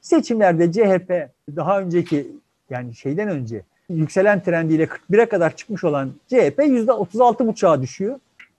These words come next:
Diğer üç parti kalan oyları alıyorlar. Ama işte orada askeriye baskı yaparak Ali Fuat Başgil'i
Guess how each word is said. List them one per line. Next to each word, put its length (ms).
Diğer 320
üç 240
parti 540
kalan 380
oyları 400
alıyorlar. 600
Ama 400
işte 420
orada 500
askeriye 720
baskı 540
yaparak 520
Ali 160
Fuat 380
Başgil'i 600